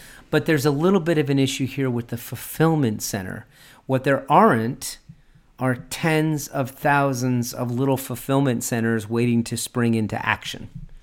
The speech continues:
That's a little bit of a problem because fulfillment centers are pretty logistically well thought out, designed. They require warehouse space.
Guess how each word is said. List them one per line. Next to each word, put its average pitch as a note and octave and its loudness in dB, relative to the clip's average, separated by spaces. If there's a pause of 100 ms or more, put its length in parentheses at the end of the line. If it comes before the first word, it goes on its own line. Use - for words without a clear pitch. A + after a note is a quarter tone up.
(420)
That's F#3 -2
a F#3 0
little D3+ 2
bit A#2+ 0
of A2+ 0
a A2+ 0
problem G#2+ -4
because C3+ 0 (120)
fulfillment A#3+ 4
centers D#3+ 2
are A#2+ 0
pretty C#3+ 2
logistically A#2+ -2
well A2+ 0
thought A2+ -2
out, A2 0
designed. G#2+ -4
They G#2+ -2 (240)
require A#2+ 0 (320)
warehouse A#2+ 0
space. - -4